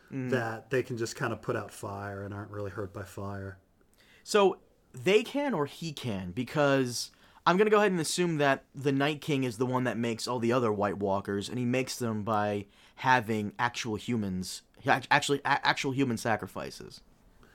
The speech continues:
Speaker 2: Right. Well, I mean, we saw him transform the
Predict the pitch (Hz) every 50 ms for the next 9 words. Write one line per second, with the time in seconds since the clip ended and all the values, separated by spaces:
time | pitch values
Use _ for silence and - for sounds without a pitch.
0 | - - - - - - 190 202 214 196 151 135 123 127 151 156 156 151 151 147
1 | 147 139 - - 165 156 139 139 135 123 117 - - - 135 131 117 - - 127
2 | 120 120 113 110 101